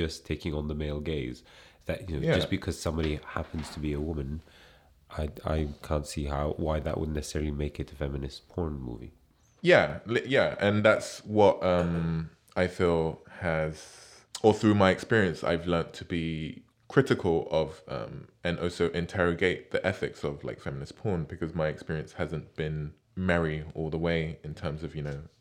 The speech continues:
Speaker 2: when I kind of first, um, started in the industry. In my experience, I feel feminism and its ideals are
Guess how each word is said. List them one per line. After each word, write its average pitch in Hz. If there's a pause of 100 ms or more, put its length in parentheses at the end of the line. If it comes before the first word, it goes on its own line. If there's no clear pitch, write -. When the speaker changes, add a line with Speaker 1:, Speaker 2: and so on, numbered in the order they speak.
Speaker 2:
when 82
I 78
kind 78
of 78
first, 76 (560)
um, 82
started 85 (240)
in 82
the 78
industry. 73 (280)
In 92
my 87 (280)
experience, 123
I 85
feel 80 (420)
feminism 101
and 95
its 85
ideals 85
are 80